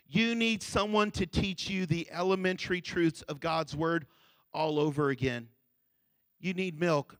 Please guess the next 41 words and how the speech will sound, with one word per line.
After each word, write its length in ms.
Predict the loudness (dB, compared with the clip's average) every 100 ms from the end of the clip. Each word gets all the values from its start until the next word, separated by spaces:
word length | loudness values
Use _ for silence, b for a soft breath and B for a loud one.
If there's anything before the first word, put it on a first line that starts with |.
| _
not 260 | -8 -8 -4
solid 420 | -2 -2 -4 -6
food." 340 | -6 -6 -8 -18 _ _ _ _ _ _ _ _ _ _
He's 180 | -4 0
saying, 260 | 2 0 0
"I 140 | 0
was 200 | 0 -2
praying 520 | -4 2 2 2 0
that 220 | -2 -2 4
this, 200 | 4 4
at 180 | -2 2
this 220 | 0 0
point, 300 | -4 -4 -6 b b b _
you 240 | 2 4
would 240 | 6 6
have 340 | 6 0 -2 -4
grown 520 | 0 2 2 0 -2
more." 500 | 0 0 0 -4 -16 _ _ _ _ _ _ _ _ _ -2
You 140 | 2
would 140 | 2 2
have 220 | -2 -4
grown 420 | 2 4 4 0
more. 180 | 2 0
You 240 | 0 -4
have 220 | -2 0 4
to 140 | 4 2
own 300 | -6 -6 -4
that. 240 | -4 -4 B B B -2
It 160 | 0
takes 320 | 4 4 4
initiative 600 | -2 0 0 0 2 2
on 220 | 0 -6 0
your 200 | 2 4
part. 320 | 2 0 -2
He 140 | -6
said, 280 | -4 -4 -4
"Some 340 | -4 -2 -2
of 140 | -2 -4
you 220 | -4 -6 -8 _ _ _ _ _ -4
are 200 | 0 0
still 760 | -2 -2 4 6 6 4 0